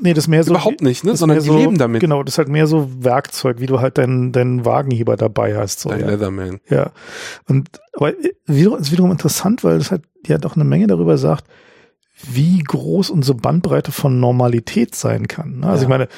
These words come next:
Speaker 1: natürlich ist es psychologisch nicht gesund. Also ich meine, das ist halt vollkommen klar, dass das also jetzt nicht, nicht ohne Folgen bleibt, wenn du halt irgendwie mit, damit leben musst, dass du halt irgendwie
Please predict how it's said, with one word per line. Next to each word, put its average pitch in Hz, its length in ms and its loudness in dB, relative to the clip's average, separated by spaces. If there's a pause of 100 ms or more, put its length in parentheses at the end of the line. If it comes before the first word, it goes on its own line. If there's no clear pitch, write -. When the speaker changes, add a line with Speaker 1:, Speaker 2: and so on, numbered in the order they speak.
(180)
Speaker 1:
natürlich 190 380 2
ist 131 120 0
es 139 60 0
psychologisch 123 540 0
nicht 120 160 -2
gesund. 117 480 2
Also - 100 -6
ich 107 80 -4
meine, 131 140 2
das 123 100 -2
ist - 60 -2
halt 123 240 -6
vollkommen 120 380 -2
klar, 123 280 0
dass - 280 -6 (120)
das - 140 -2 (160)
also 135 160 -2
jetzt - 260 -4
nicht, - 320 -2 (680)
nicht 143 180 2
ohne 120 180 2
Folgen 151 320 2
bleibt, 113 300 0
wenn 120 120 0
du 120 120 2
halt 117 160 0
irgendwie 123 260 0
mit, 117 160 0 (560)
damit 123 240 2
leben 120 300 2
musst, 120 240 0
dass 117 100 -4
du 120 140 0
halt 120 160 0
irgendwie 120 420 0